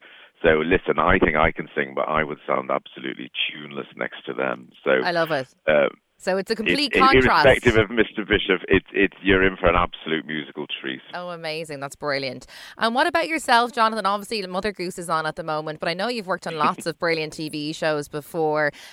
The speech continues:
Speaker 2: um, like Gimme, Gimme, Gimme. Is there anything else that you're working on at the moment that you can tell us about, or anything exciting coming up for you?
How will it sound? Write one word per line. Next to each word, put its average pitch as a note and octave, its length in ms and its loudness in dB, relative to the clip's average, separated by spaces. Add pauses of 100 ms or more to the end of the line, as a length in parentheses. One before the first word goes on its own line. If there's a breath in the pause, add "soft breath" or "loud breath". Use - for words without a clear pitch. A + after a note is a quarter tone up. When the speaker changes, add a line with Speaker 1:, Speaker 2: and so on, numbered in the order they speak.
(100 loud breath)
Speaker 2:
um, D3 360 0
like D#3+ 220 0
Gimme, E3+ 280 -4
Gimme, D#3+ 240 -4
Gimme. D3+ 440 -6
Is F#3 200 -4
there G#3+ 160 0
anything B3+ 400 0
else A#3 320 -2
that - 180 -2
you're F#3+ 120 -2
working C4+ 260 0
on B3+ 120 -2
at B3 100 -4
the A#3 60 -6
moment A#3 280 -2
that G3 40 -10
you G#3 60 -10
can F#3 120 -12
tell D4 280 -12
us D#4 160 -14
about, D#4 560 -6
or G3+ 400 -2
anything A3 240 -4
exciting G3+ 420 0
coming F#3+ 260 -4
up E3+ 140 -4
for F#3 100 -4
you? C#3+ 260 -2